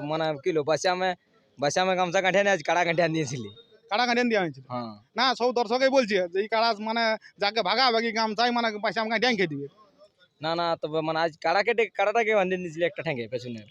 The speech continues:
Speaker 1: ওই
Speaker 2: আচ্ছা।
Speaker 1: করে পাশে টেকাতে পারছিলি।
Speaker 2: আচ্ছা। মানে ওইটা ছাড়ানো হলো গামছা বাঁধে ওকে নাকি?
Speaker 1: হ্যাঁ, হ্যাঁ। পেছন দিকে একটা ঠ্যাং যখন বাঁধে দিলি না, আর যাতে নাই পারলো, তারপর ওটাও পড়ে গেছিল।
Speaker 2: আচ্ছা।
Speaker 1: ওই করে মানে ওই তো বাঁধার আমরা ইয়াটা পালেই,
Speaker 2: আচ্ছা।
Speaker 1: নাইলে বাঁধতেও নাই পারতি।
Speaker 2: তো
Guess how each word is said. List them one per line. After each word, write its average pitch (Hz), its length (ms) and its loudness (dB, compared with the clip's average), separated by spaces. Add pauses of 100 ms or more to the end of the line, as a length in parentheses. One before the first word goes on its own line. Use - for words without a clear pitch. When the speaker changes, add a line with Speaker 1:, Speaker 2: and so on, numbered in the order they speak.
(340)
Speaker 1:
ওই 170 60 -10
Speaker 2:
আচ্ছা। 160 180 0
Speaker 1:
করে 196 160 4 (400)
পাশে 151 260 0
টেকাতে 160 280 -2
পারছিলি। 120 360 -6 (160)
Speaker 2:
আচ্ছা। 131 300 -20 (760)
মানে 202 120 -2
ওইটা 254 160 2 (260)
ছাড়ানো 233 320 2
হলো 269 180 4
গামছা 240 340 0
বাঁধে 214 220 2
ওকে 165 200 0
নাকি? 156 100 -2
Speaker 1:
হ্যাঁ, 151 140 2
হ্যাঁ। 127 160 -2 (220)
পেছন 151 240 -2
দিকে 202 160 0
একটা 185 160 -8
ঠ্যাং 208 140 2
যখন 196 180 0
বাঁধে 185 180 2
দিলি 247 140 2
না, 220 120 2 (360)
আর 143 120 -4
যাতে 143 260 0
নাই 170 140 0
পারলো, 170 320 0 (140)
তারপর 175 300 2
ওটাও 175 340 2
পড়ে 214 200 4
গেছিল। 214 300 -2
Speaker 2:
আচ্ছা। - 640 -10
Speaker 1:
ওই 175 120 2
করে 233 240 6
মানে 240 180 4 (100)
ওই 233 80 2
তো 226 100 0
বাঁধার 170 340 4
আমরা 196 200 4
ইয়াটা 190 300 4
পালেই, 139 280 0
Speaker 2:
আচ্ছা। - 500 -20
Speaker 1:
নাইলে 156 280 0
বাঁধতেও 175 340 -2
নাই 170 160 -6
পারতি। 110 260 -18 (680)
Speaker 2:
তো - 80 -8